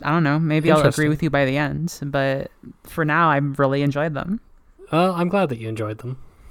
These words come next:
Speaker 1: We can talk about the very first chapter very quickly.
Speaker 2: Yeah.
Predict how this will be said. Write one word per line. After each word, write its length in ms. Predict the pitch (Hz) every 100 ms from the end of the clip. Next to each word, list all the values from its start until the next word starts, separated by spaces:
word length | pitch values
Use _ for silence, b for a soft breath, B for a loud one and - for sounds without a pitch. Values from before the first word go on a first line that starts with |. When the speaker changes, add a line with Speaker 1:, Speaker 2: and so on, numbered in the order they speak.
| b b b _ -
Speaker 1:
We 100 | 233
can 100 | 262
talk 220 | 269 277
about 160 | 247
the 80 | 202
very 320 | 180 180 165
first 340 | 160 - 151 -
chapter 380 | 151 123 - 139
very 220 | 131 131
quickly. 580 | - 131 - - 170 180
Speaker 2:
Yeah. 360 | 180 135 107 120